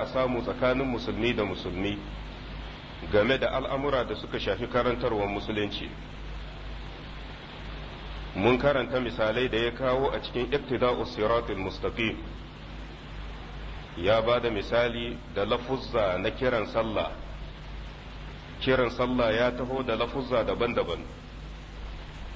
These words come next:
kuma hadisansa sun inganta daga Annabi Muhammad sallallahu alaihi wasallam. Halal ne ka yi riko da wani lafazi, kuma halal ne ɗan uwanka musulmi ya riƙe wani lafazi daban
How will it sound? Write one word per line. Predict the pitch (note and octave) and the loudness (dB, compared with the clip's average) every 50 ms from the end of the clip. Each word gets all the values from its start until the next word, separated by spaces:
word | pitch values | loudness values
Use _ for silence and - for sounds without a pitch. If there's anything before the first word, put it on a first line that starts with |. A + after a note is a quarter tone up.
| - - - - - - - - - - - - - - - - | -10 -8 -8 -8 -8 -6 -8 -8 -8 -8 -8 -10 -10 -10 -8 -2
kuma | - B2 B2 C3 | 0 4 4 6
hadisansa | B2 A#2 G#2 G2+ G#2+ G#2+ - C3 C3 B2+ B2+ A2+ | 6 6 4 4 0 2 2 2 2 2 0 -2
sun | - B2 B2 | 0 2 2
inganta | C3+ A#2 A#2+ A2+ A2 F#2+ C3 C3 B2+ B2+ B2 | 2 4 4 2 4 4 4 4 4 0 0
daga | A2+ A2+ G#2 G#2+ A2 G#2 | 0 2 2 4 2 2
Annabi | G#2 A2 A#2+ B2+ A2+ A#2 | 2 2 0 0 0 0
Muhammad | G#2+ G2+ G2 A#2+ B2 B2+ A#2+ A2+ A2 | -2 -2 0 0 0 2 2 0 0
sallallahu | - - G#2+ G2+ G2+ G2 G2+ G#2+ A#2+ A#2+ A2+ A#2 G#2+ G2 | 0 0 0 2 2 2 4 4 4 2 4 4 4 4
alaihi | G2 G#2 G#2+ G2+ G2 | 6 4 4 2 2
wasallam. | F#2+ F#2 F#2 - - G#2+ G#2 G2 E2+ D2+ D2 - - - - - - - - - - - - - - - - - - - - - - - - - - - - - - - - - - - - | 0 -2 -2 0 0 0 0 0 -4 -4 -6 -8 -10 -10 -10 -10 -10 -10 -10 -12 -12 -12 -10 -10 -10 -10 -10 -12 -12 -12 -12 -12 -10 -8 -8 -8 -8 -8 -8 -8 -8 -8 -8 -8 -6 -2 4
Halal | A2+ G#2+ A2+ C3 C3+ B2 A#2 A2+ | 4 4 6 6 4 2 0 -2
ne | A#2 B2 B2 B2+ B2 B2 B2 | 0 2 2 2 0 0 0
ka | A2+ | 0
yi | A2+ A#2+ B2+ C3 | 2 2 2 2
riko | C3+ C#3+ D3+ C#3+ C3 A#2 A2 | 0 -2 -2 -2 -2 -2 0
da | F#2+ G2+ | 0 0
wani | G#2 G#2+ A#2+ B2 B2 B2+ | 2 2 2 2 2 2
lafazi, | B2 C3+ C3 B2+ B2 A2 G2+ A2 C#3 D3 D3+ - - - - - - - - - - - - - - - - - - - - - - - - - - - - | 2 2 0 0 -2 -4 -2 -2 -4 -4 -4 -6 -10 -12 -14 -14 -12 -12 -12 -12 -10 -8 -8 -8 -8 -8 -8 -8 -8 -8 -10 -12 -12 -12 -12 -12 -10 -2 2
kuma | C#3 C#3+ D#3+ D#3+ | 4 4 4 4
halal | D3 C#3 B2+ C3+ C3+ | 4 4 4 4 2
ne | C3 B2 B2 B2 | 2 2 0 0
ɗan | B2 C3+ C#3+ E3 D#3+ C#3+ | 2 2 2 2 2 4
uwanka | D#3 D#3 D#3+ E3 D#3+ - C#3+ | 4 4 4 4 2 0 -2
musulmi | B2 B2 B2 - B2 A2+ A#2 B2 C#3 C#3 C3 | -2 -2 -2 -4 -4 -4 0 0 0 2 4
ya | A#2+ B2+ | 4 4
riƙe | C#3 F3 F3+ - C#3 | 4 2 0 0 0
wani | A#2+ B2 B2+ B2+ C3 | 2 2 2 2 2
lafazi | B2+ C#3 C#3 - A2 G2 A2+ A#2+ A#2+ | 2 0 0 0 -4 -2 -2 -2 0
daban | G#2+ G2 F#2 G2 G2 F#2+ G2 | 0 0 0 0 -2 -2 -2